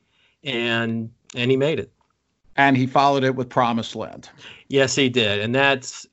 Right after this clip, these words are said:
Speaker 1: if there was any doubt about what exactly the song was, which was anti-tragedy and trying to help,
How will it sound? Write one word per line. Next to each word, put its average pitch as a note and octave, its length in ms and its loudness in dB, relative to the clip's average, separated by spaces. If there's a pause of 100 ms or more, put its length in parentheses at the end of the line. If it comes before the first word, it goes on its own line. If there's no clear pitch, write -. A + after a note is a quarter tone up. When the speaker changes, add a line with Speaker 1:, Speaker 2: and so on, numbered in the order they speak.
Speaker 1:
if C3+ 100 -10
there D3 100 2
was C#3 180 2
any G#3+ 340 4
doubt B2 760 0 (800)
about C#3 240 0
what D#3 120 0
exactly C3 400 0
the A#2+ 120 -6
song A#2+ 320 -4
was, G#2 240 -8
which A2+ 180 -8
was A2+ 180 -6
anti-tragedy A#2 1000 -2
and G#2 80 -8
trying B2+ 240 0
to A#2 100 0
help, B2 320 -2